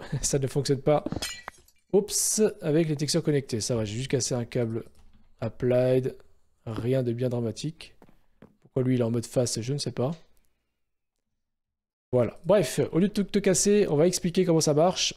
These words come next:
Euh, je crois que ça, c'était là, et ça, c'était là. Donc, euh, les câbles ici permettent d'envoyer surtout de l'énergie aux machines,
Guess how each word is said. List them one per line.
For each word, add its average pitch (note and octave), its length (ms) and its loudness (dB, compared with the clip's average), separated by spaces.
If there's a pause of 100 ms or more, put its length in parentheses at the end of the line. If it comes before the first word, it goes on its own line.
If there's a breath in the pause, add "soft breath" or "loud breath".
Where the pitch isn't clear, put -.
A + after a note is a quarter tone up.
(1400)
Euh, A2 100 -4
je G2 120 -6
crois C3+ 100 -8
que - 80 -10
ça, B2 80 -6
c'était A2 300 -8
là, A2+ 640 -2
et C#3 80 -10
ça, C3 160 -6
c'était A#2 240 -6
là. A2+ 180 -6 (760 soft breath)
Donc, A#3 540 0
euh, D#3 300 8
les F#3+ 180 6
câbles A3 440 4
ici G3+ 460 2
permettent E3+ 380 2
d'envoyer D#3 460 4
surtout D#3+ 400 0
de C3+ 80 2
l'énergie C#3+ 440 2
aux C#3+ 60 6
machines, D#3+ 520 2